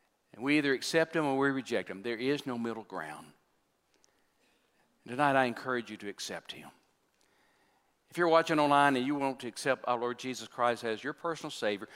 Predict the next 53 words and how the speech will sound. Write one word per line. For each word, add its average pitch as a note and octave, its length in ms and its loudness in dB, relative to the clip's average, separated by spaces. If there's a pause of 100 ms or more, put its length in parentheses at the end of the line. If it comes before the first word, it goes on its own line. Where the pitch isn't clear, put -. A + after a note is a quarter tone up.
(160)
just D3+ 200 -8
text D#3 280 0
the D3 80 -4
word C3 280 -4
"today" G#2 440 -4 (540)
at - 100 -20
two C#3 120 -10
seven B2+ 280 0
zero, A#2+ 280 -2
three A#2 220 -8
nine A2+ 180 -4
eight, G#2+ 220 -8
five G#2+ 320 -6
zero G#2 220 -8
zero G2 280 -10
five, C#2+ 480 -14 (680)
and G2+ 80 -12
someone A2+ 260 -4
will F#2+ 60 -12
give F#2+ 160 -12
you E2+ 80 -12
a - 40 -20
call. C#2 380 -14 (1300)
If - 80 -12
you're D3+ 100 2
here E3 140 6
tonight D#3 300 6
and B2 100 -2
you C3+ 60 0
would C3+ 80 4
like C3+ 140 4
to B2 40 -12
give C3 160 0
your C#3+ 160 0
life B2+ 200 0
to - 60 -18
Christ, G2+ 380 -4
in G#2+ 60 -14
a - 220 -20
few C3 120 -4
moments B2 300 -2
as A2+ 80 -8
we A2+ 140 -8
begin A2+ 240 -6
singing, B2+ 280 -4
just D#3+ 180 -12
come C#3+ 120 -4
to B2 80 -6
the - 40 -18
front, B2 280 -4
talk A#2 160 -2
to G#2+ 80 -12
me, A2+ 260 -4